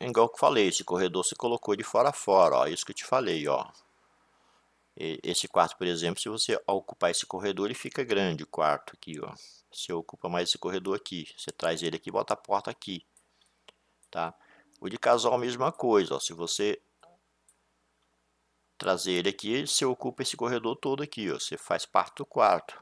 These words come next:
tá? É isso que eu te perguntei sobre esse corredor, se vai ficar assim mesmo, tá? Aí você me fala esses detalhes aí. Aí saindo aqui na cozinha, ó.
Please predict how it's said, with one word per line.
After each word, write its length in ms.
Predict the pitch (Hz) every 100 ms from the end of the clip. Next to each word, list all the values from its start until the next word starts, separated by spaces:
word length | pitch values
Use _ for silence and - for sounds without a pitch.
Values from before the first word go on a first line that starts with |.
| -
tá? 300 | - 78 - - _ _ _ - _ _ _ _ _
É 80 | 80
isso 80 | -
que 80 | 101
eu 20 |
te 80 | -
perguntei 380 | 110 110 - 117
sobre 180 | 113
esse 100 | 113
corredor, 320 | - 120 117 113
se 60 |
vai 80 | 117
ficar 160 | - 113
assim 220 | - 165
mesmo, 440 | 113 98 85 76 69 -
tá? 80 | -
Aí 100 | 85
você 120 | -
me 100 | 120
fala 300 | 170 - 113
esses 160 | 98 92
detalhes 420 | 87 - 90 76
aí. 100 | 71 - _ _ _ _ _ _ -
Aí 140 | - 107
saindo 320 | - 160 127
aqui 140 | 113
na 120 | 104
cozinha, 500 | 101 101 92 143 120
ó. 80 | 73